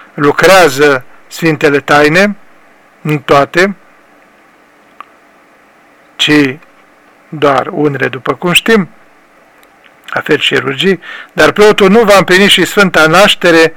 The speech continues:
din Dumnezeu fără mirul prea dumnezeiesc, adică fără mirul prea dumnezeiesc care îl primește de la ierarh,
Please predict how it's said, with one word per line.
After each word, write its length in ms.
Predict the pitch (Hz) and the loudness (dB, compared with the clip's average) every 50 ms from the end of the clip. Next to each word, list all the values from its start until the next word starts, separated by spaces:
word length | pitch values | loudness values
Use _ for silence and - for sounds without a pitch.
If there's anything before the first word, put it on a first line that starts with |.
| - - - _ | -10 -20 -20 _
din 200 | - 151 160 165 | -6 -2 -2 0
Dumnezeu 520 | 151 156 156 151 151 151 135 - 185 196 185 | 0 0 2 2 2 2 2 2 2 2 2
fără 300 | - - 180 170 165 160 | 2 2 2 4 4 2
mirul 500 | 151 151 170 202 233 240 214 190 156 139 | 2 2 2 2 2 4 4 2 2 0
prea 240 | - 160 165 160 151 | 0 0 0 0 0
dumnezeiesc, 880 | 135 147 143 135 135 127 113 139 135 131 143 156 175 - - - - _ _ _ _ _ _ _ _ _ _ _ _ _ _ 156 | 0 -4 -6 -6 -8 -8 -8 -6 -4 -2 -2 -2 -4 -6 -10 -18 -20 _ _ _ _ _ _ _ _ _ _ _ _ _ _ -16
adică 220 | 127 123 - 139 | -16 -8 -6 -6
fără 220 | - - 143 135 | -4 -4 -2 -4
mirul 260 | 131 139 156 160 156 143 | -2 0 0 0 0 0
prea 200 | - 151 151 147 | 0 0 0 0
dumnezeiesc 640 | 135 139 139 139 139 127 127 143 147 139 - - | -2 -6 -8 -8 -8 -4 0 0 0 0 -2 -4
care 180 | - 143 135 135 | -4 -4 -4 -4
îl 60 | 127 | -4
primește 420 | - 143 131 135 151 143 - 135 | -8 -8 -4 -2 -2 -2 -2 -4
de 220 | 127 123 127 143 160 | -8 -4 -2 0 2
la 140 | 170 170 | 4 4
ierarh, 400 | 160 143 135 135 131 139 170 185 | 2 2 2 2 0 0 0 -2